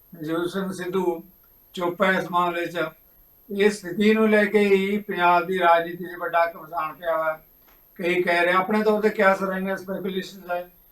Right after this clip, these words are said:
ਮੀਡੀਆ ਦੀਆਂ, ਰਾਸ਼ਟਰੀ ਹਲਕਿਆਂ ਦੀਆਂ, ਕੀ ਨਵਜੋਤ ਕੌਰ ਸਿੱਧੂ ਭਾਜਪਾ ਜਾਣਗੇ, ਕਿਸੇ ਹੋਰ ਧਿਰ ਜਾਣਗੇ। ਹਾਲਾਂਕਿ ਉਹਨਾਂ ਨੇ ਕੋਈ ਅਜਿਹੀ ਗੱਲ ਨਹੀਂ ਕੀਤੀ। ਕਿਆਸ ਰਹੀਆਂ, ਸਪੈਕੂਲੇਸ਼ਨਸ ਹੈ।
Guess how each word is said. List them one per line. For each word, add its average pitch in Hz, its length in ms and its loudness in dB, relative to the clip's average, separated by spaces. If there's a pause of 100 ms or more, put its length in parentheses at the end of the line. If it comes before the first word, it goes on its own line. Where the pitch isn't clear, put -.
(180)
ਮੀਡੀਆ 190 380 4
ਦੀਆਂ, 180 420 -2
ਰਾਸ਼ਟਰੀ 165 340 2
ਹਲਕਿਆਂ 170 380 -2
ਦੀਆਂ, 170 280 -10 (560)
ਕੀ 185 240 0
ਨਵਜੋਤ 175 440 -4
ਕੌਰ 175 160 -2
ਸਿੱਧੂ 175 460 -6 (440)
ਭਾਜਪਾ 170 480 2
ਜਾਣਗੇ, 180 520 0
ਕਿਸੇ 165 220 -8
ਹੋਰ 165 260 -4
ਧਿਰ 175 200 -2
ਜਾਣਗੇ। 170 440 -4 (1700)
ਹਾਲਾਂਕਿ 180 300 -6
ਉਹਨਾਂ 196 180 0
ਨੇ 202 120 -4
ਕੋਈ 196 220 4
ਅਜਿਹੀ 180 300 2
ਗੱਲ 180 160 0
ਨਹੀਂ 208 140 0
ਕੀਤੀ। 180 360 -2 (840)
ਕਿਆਸ 180 300 2
ਰਹੀਆਂ, 196 320 0
ਸਪੈਕੂਲੇਸ਼ਨਸ 190 760 -4
ਹੈ। 180 280 -2